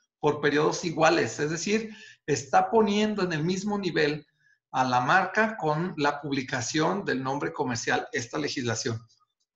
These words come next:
Qué tan bueno, qué tan malo sea, yo creo que lo vamos a ver más adelante,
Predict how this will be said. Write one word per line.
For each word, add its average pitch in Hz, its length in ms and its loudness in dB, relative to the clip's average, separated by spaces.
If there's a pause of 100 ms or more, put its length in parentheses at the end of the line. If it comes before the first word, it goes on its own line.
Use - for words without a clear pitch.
Qué 185 140 4
tan 208 240 4
bueno, 208 340 4
qué 190 120 -2
tan 196 280 -2
malo 190 320 2
sea, 202 580 0 (360)
yo 131 160 0
creo 147 120 -10
que 185 80 0
lo 175 120 4
vamos 156 220 0
a 156 60 0
ver 143 160 2
más 156 180 0
adelante, 147 480 0